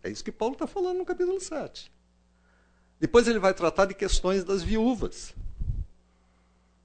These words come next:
Depois ele vai tratar das que-, de questões da, da, do relacionamento aqui, do, a mu-, a mulher, é, está ligada ao marido enquanto ele viver. Tá que-, vai trabalhar na questão do divórcio.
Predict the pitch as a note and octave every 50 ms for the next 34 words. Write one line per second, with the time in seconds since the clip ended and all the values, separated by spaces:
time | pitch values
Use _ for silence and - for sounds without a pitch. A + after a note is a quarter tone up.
0 | _ _ _ _ - _ - D3 C#3+ - G#3+ A3 G#3 A3+ G#3 F3+ G3 F3+ - E3
1 | C#3 - - D#3+ D#3+ D3+ D3 - - - B2+ - - A#2+ B2 - - B2 B2 -
2 | - F#3 G3 G#3 G3 D3 A#2+ A2 - - - - C#3+ C#3 C3+ C3 C3 B2 A#2 A2+
3 | G2+ G2 G2 A2 G#2+ - - - A2+ B2 B2 A2 A2 G#2+ A#2 B2+ A2 E3+ F3 E3+
4 | - - G3+ G3+ G#3 F#3+ G3 G3+ G3 - E3 - - - D3+ C3 C#3 C#3+ B2 A#2
5 | A2 G2+ - - - B2 C3 D3+ D3+ - C#3+ D3 D3 C3 C#3+ D#3 F3 G3 G#3 G3+
6 | F3 - - - - A#2+ A#2+ A2+ A2+ G#2+ G#2+ G2 F#2+ G2 G2 - - - - -
7 | - - - - - - - - - - _ _ _ - C3+ C3 - F3 E3 E3+
8 | D3 C3+ D3 C#3+ C3+ C#3+ C#3+ D#3 E3 E3+ F3 G3 G#3 A3 A3+ B3+ A#3+ - B3+ B3+
9 | D4+ D#4+ F4+ E4+ G4+ G4+ F#4 E4 C4 G3+ - - - _ _ _ _ _ _ _
10 | _ _ _ _ _ _ _ - _ _ _ _ _ - - - - - A#2 -
11 | - A2 - - C3+ A2 A#2+ C3 - C3 C3+ D3+ D3 D3+ F3+ G3 G3+ - G#3+ G3+
12 | - G#3+ G#3 A3 A3 B3+ C4+ G3+ E3 C3 A2+ - - - -